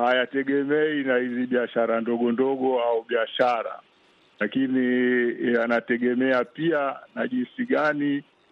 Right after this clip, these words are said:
nchi, hizi nchi zitaweza kuyasarifu madini, kwa mfano madini yao au rasilimali ambayo iko katika nchi, kuweza kuitumia kwa ajili ya kuendeleza nchi, lakini pia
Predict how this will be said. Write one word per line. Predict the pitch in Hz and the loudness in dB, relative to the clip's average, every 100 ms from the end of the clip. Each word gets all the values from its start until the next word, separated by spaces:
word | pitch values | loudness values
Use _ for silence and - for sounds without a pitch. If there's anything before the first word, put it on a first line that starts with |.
| _ _ 120 | _ _ -4
nchi, | 127 147 | -2 0
hizi | 131 117 131 | 0 0 0
nchi | 147 143 147 | 0 -2 -4
zitaweza | 120 120 131 131 131 | -2 0 0 2 0
kuyasarifu | 123 127 123 117 143 139 131 123 - - - _ _ _ _ 113 | 0 0 0 0 0 0 0 -4 -8 -16 -20 _ _ _ _ -2
madini, | 113 120 151 160 151 147 | 0 0 0 0 0 0
kwa | 143 135 | 0 -2
mfano | - 147 139 135 | 0 0 0 -2
madini | 127 120 123 123 123 | 0 0 0 0 2
yao | 139 143 135 131 131 - - | 2 2 2 0 -4 -10 -4
au | 117 127 | 0 2
rasilimali | 127 120 127 123 123 147 147 127 127 139 - - | 2 -2 -6 -2 2 2 2 -2 -4 -4 -8 -8
ambayo | 113 110 120 120 | -2 2 2 2
iko | 131 131 | -2 0
katika | 123 110 - 120 | -2 -2 0 0
nchi, | 131 131 - 139 - _ - - - | 0 -4 -6 -6 -8 _ -20 -20 -2
kuweza | 117 113 120 113 | 0 2 2 0
kuitumia | 131 123 135 123 135 156 147 139 143 _ _ _ - | -2 -2 -2 0 2 2 2 0 -6 _ _ _ 0
kwa | 120 | 2
ajili | 120 131 139 135 | 2 0 0 2
ya | 127 | 0
kuendeleza | 120 127 123 131 135 127 127 143 | 0 0 2 2 2 2 0 0
nchi, | 185 - 185 175 175 - | -2 -4 -4 -4 -4 -2
lakini | 120 - 151 156 | -2 0 0 -2
pia | - 185 165 135 | 0 0 0 -2